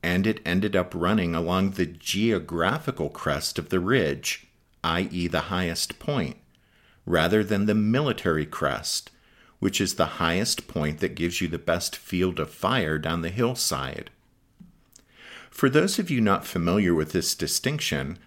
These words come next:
the military crest is usually some distance down the slope from the geographical crest.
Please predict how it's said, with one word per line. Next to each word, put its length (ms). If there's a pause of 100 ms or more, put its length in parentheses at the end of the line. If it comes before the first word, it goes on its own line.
(260)
the 160
military 760
crest 600 (320)
is 220
usually 500
some 340
distance 600
down 260
the 100
slope 560 (280)
from 240
the 80
geographical 1040
crest. 680